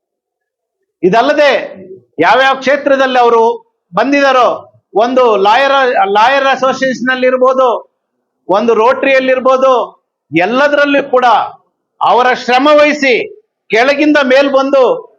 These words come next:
ಅಧ್ಯಕ್ಷರಾಗಿ, ಮತ್ತೆ ಕೂಡ ನಮ್ಮ ಪಕ್ಷದಲ್ಲಿ ಕೂಡ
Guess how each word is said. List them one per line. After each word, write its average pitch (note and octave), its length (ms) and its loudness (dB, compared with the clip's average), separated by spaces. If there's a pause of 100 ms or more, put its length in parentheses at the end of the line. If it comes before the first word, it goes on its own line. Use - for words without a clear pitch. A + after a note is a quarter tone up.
(240)
ಅಧ್ಯಕ್ಷರಾಗಿ, C4+ 1000 -2 (320)
ಮತ್ತೆ C#4+ 360 0
ಕೂಡ C#4 200 0 (540)
ನಮ್ಮ A3+ 240 -2
ಪಕ್ಷದಲ್ಲಿ C#4+ 800 -2
ಕೂಡ B3+ 140 0